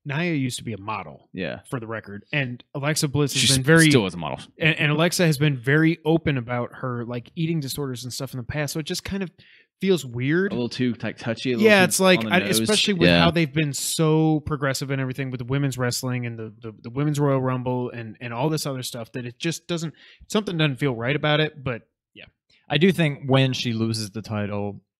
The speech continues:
Speaker 3: she loses it to Nia.
Speaker 2: Yeah, I
Speaker 3: But
Speaker 2: agree.
Speaker 3: I don't think
Speaker 2: I
Speaker 3: it's
Speaker 2: agree.
Speaker 3: at Mania.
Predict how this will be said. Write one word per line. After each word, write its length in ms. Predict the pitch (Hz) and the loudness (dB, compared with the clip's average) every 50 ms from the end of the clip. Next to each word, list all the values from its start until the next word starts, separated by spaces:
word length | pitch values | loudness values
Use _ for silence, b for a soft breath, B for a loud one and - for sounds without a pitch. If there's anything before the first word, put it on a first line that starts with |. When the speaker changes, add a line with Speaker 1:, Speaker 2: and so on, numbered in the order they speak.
| _ _ | _ _
Speaker 3:
she 180 | - - 123 117 | -8 -6 -4 -2
loses 280 | 113 113 110 104 101 107 | -2 -2 -4 -4 -6 -6
it 120 | 95 - | -8 -8
to 80 | - 101 | -10 -10
Nia. 300 | 98 - - 71 - - | -12 -12 -14 -16 -10 0
Speaker 2:
Yeah, 360 | - 127 127 113 98 95 92 - | 4 6 8 8 8 8 6 6
I 40 | 107 | 4
Speaker 3:
But 80 | 110 117 | 4 6
Speaker 2:
agree. 100 | 120 127 | 6 8
Speaker 3:
I 140 | 131 135 139 | 8 6 6
don't 120 | 135 131 | 4 0
think 100 | 127 120 | -2 2
Speaker 2:
I 120 | - 92 95 | 4 6 6
Speaker 3:
it's 80 | 90 90 87 | 8 6 6
Speaker 2:
agree. 80 | 85 80 | 4 4
Speaker 3:
at 60 | 90 | 0
Mania. 400 | 101 98 90 85 85 85 - - | -6 -12 -14 -16 -18 -20 -20 -18